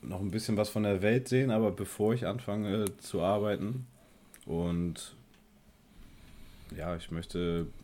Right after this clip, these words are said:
auch in fünf Jahren, dann könnte man schon anfangen,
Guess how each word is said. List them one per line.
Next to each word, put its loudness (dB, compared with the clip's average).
auch -6
in -4
fünf -4
Jahren, 2
dann -2
könnte -4
man -4
schon -6
anfangen, -4